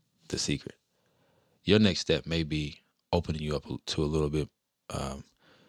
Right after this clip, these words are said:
guests that may have, like, bigger visibility, 'cause I think your content is really, really good, like, in all seriousness.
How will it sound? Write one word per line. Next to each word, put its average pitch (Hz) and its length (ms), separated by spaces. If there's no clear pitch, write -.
guests 85 260
that 82 120
may 85 120
have, 80 260
like, 76 240
bigger 78 220
visibility, 80 680
'cause 85 120
I 82 80
think 113 200
your - 100
content 110 440
is - 200
really, 87 200
really 69 220
good, 78 300
like, - 180
in 71 80
all 71 160
seriousness. - 580